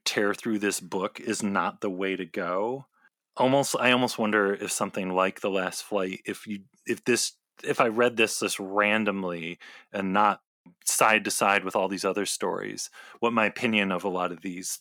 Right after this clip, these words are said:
especially these not known character pilot stories would be.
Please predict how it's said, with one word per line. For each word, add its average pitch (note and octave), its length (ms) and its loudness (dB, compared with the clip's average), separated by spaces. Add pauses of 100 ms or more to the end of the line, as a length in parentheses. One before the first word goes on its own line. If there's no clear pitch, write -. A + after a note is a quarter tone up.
(120)
especially A2+ 480 0
these F#2+ 340 -6 (480)
not A#2+ 500 4
known G#2+ 420 4
character G2 420 0
pilot G2+ 480 0
stories F2 540 -6
would E2 180 -10
be. F#2 360 -10